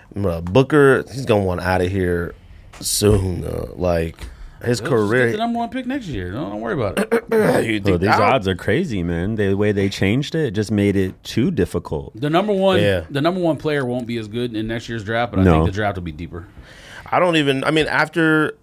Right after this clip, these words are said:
Speaker 1: it, it feels like that Barrett, R J Barrett is a consolation prize. Like, when you get the third pick and everyone's like, <sighs> like, I guess. Like,
Speaker 2: I, I saw somebody tweeted something about, and someone who, like, normally would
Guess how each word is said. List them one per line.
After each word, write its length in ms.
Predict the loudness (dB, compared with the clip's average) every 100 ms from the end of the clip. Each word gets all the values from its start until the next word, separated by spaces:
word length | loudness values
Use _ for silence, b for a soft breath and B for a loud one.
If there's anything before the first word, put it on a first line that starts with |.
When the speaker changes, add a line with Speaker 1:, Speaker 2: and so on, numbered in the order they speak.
| -10
Speaker 1:
it, 180 | -10 -10 _
it 300 | -14 -8 -8
feels 280 | 0 0 2
like 200 | 0 0
that 220 | 0 2
Barrett, 420 | 2 2 2 0 -6 -8
R 160 | -2 2
J 140 | 0
Barrett 300 | 0 0 2
is 80 | 0
a 60 |
consolation 680 | -2 0 0 2 0 0 -2
prize. 420 | -8 -12 -12 -10 -2
Like, 320 | 0 0 -4 B B B B B
when 180 | -2 2
you 100 | 0
get 200 | 0 0
the 80 | 0
third 320 | 2 0 2
pick 160 | 0 2
and 100 | 2
everyone's 340 | 2 2 0
like, 220 | -4 -6 -10 B B
<sighs> 280 | B -18 -14
like, 320 | -14 -14 -14
I 100 | -16
guess. 540 | -6 -2 0 0 -4 0
Like, 380 | 4 6 4
Speaker 2:
I, 100 | 2 -4 -2
I 40 |
saw 160 | 2 2
somebody 420 | 2 2 0 0
tweeted 380 | 0 0 0 -2
something 280 | -4 -4 -6
about, 340 | -4 -2 -2
and 180 | -4 -2
someone 280 | 0 2 2
who, 220 | 2 0
like, 320 | -2 -4 -4 -8 -16 -16 -18 -18 -18 _ _
normally 400 | -6 -2 0 -2
would 220 | -4 -6